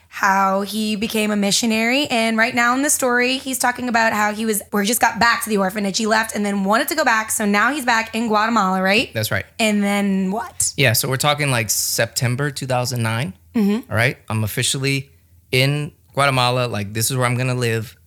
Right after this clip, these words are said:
Speaker 2: This is it. Even though I was like, "Uh, I don't really <laughs> know what I'm gonna do. I'm just gonna be at this orphanage and help out, whatever that means."
Speaker 1: Did you have money?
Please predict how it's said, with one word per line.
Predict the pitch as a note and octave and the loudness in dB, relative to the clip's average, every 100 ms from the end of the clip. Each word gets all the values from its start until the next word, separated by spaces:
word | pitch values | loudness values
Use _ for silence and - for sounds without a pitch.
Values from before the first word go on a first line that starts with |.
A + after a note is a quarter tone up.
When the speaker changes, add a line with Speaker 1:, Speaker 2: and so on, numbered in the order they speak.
| - | -6
Speaker 2:
This | A#2+ A#2 | -2 -2
is | G#2+ | -2
it. | G#2+ - _ _ _ - | -4 -6 _ _ _ -2
Even | D3+ D3+ | 0 2
though | C#3+ | 2
I | C3 | 2
was | A#2 | 0
like, | G#2+ F2+ | -2 -2
"Uh, | F#2+ | -2
I | G2+ G2+ | 0 -2
don't | G#2 | -2
really | G#2+ G#2+ | -2 -2
<laughs> | |
know | D#3+ | 0
what | E3+ | 0
I'm | C#3+ | 0
gonna | C3 | 0
do. | D3 | 0
I'm | C3+ | 0
just | B2 | -2
gonna | A#2 | -2
be | |
at | A#2 | -4
this | A2 - | -4 -4
orphanage | B2+ C3+ A#2+ A2 | -4 -2 -4 -2
and | A2+ | -4
help | A2+ | -2
out, | A#2 A2+ - | -2 -2 -4
whatever | G#2+ A2+ A2+ G#2+ | -6 -6 -6 -6
that | A2 | -4
means." | G#2+ G#3+ | -2 0
Speaker 1:
Did | |
you | D#4+ | 2
have | F#4+ C#4+ | 2 4
money? | G#3 F#3 A3 B3+ | 4 4 0 -4